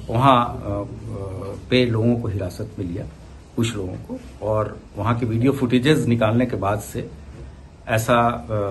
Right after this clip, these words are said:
लग रहा है कि दो व्यक्तियों ने इसमें फायरिंग की है, जिसमें से एक व्यक्ति हिरासत में लिया गया है। वो, उसका नाम सचिन है और वो, अ, बादलपुर थाना क्षेत्र गौतम बुद्ध नगर का रहने वाला है और उसके पास से एक, अ, अवैध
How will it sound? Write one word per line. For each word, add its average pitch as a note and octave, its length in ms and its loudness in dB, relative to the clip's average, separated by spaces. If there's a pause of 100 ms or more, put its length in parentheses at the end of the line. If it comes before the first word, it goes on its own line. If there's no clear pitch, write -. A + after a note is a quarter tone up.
(1000)
लग A#2+ 100 2
रहा A2+ 140 0
है C3 100 4
कि D3 100 -2
दो A#2 180 2
व्यक्तियों A2 380 0
ने - 160 -2 (360)
इसमें G#2+ 220 -4
फायरिंग F#2+ 380 -6
की - 120 -10
है, - 280 -8
जिसमें A#2 240 -2
से F#2 240 -6
एक D3 220 4
व्यक्ति - 380 -6 (420)
हिरासत G#2+ 400 -4
में F2+ 160 -4
लिया F#2 160 -4
गया A2 200 -6
है। - 220 -6
वो, A2 180 -6
उसका F#2+ 260 -10
नाम F#2+ 200 -6
सचिन A2 400 -6
है F#2+ 160 -6 (600)
और G#2 160 2
वो, G2+ 380 -2
अ, F2+ 220 -10
बादलपुर A2 760 0
थाना G2+ 160 -4
क्षेत्र G#2+ 380 -8
गौतम F#2+ 240 -6
बुद्ध F#2 260 -4
नगर G#2 160 -6
का G2 120 -8
रहने F2+ 300 -6
वाला G#2+ 260 -2
है - 200 -10 (680)
और A2 400 4
उसके C3 200 -2
पास A2 260 2
से - 160 -6
एक, G#2+ 320 -2
अ, F#2 440 -6
अवैध A2 280 0